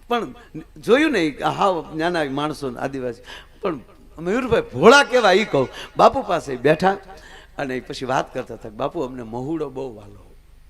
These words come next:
મહુડો અમે, મહુડો પી." એક સંત આગળ જે કરીએ છીએ નબળું ઈ હામું કહી દેવું ને આનાથી મોટી ભક્તિ જ ન હોઈ શકે.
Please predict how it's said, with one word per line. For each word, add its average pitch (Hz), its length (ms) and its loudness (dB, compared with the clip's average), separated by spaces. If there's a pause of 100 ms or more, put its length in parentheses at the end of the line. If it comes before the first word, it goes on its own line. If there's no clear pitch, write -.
(580)
મહુડો 127 420 -4
અમે, 110 200 -14 (2500)
મહુડો 135 300 -16 (140)
પી." 131 240 -6 (1200)
એક 139 180 0
સંત 147 380 0
આગળ 123 320 -2 (800)
જે 123 260 4
કરીએ 139 460 6
છીએ 143 240 2
નબળું 117 600 2 (220)
ઈ 147 100 8
હામું 127 420 2
કહી 135 200 8
દેવું 165 300 6
ને 113 180 2 (240)
આનાથી 139 280 4
મોટી 127 260 6
ભક્તિ - 400 4
જ 90 80 -8
ન 110 60 2
હોઈ 101 240 4
શકે. - 340 -10